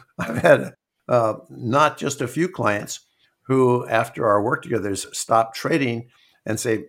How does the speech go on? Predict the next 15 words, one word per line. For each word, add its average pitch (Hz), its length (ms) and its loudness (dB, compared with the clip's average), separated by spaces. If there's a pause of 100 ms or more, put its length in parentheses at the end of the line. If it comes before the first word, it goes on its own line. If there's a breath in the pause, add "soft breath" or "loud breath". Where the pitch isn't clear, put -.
"My 123 160 2
life 123 320 0
has 135 160 -4
changed 143 600 -2
and 123 140 -2
I 117 140 -2
no 131 260 0
longer 131 560 -2
need 117 320 -6
trading 120 440 -4
to 107 100 -8
validate 110 720 -2
who 107 180 -4
I 98 160 -4
am. 127 400 -4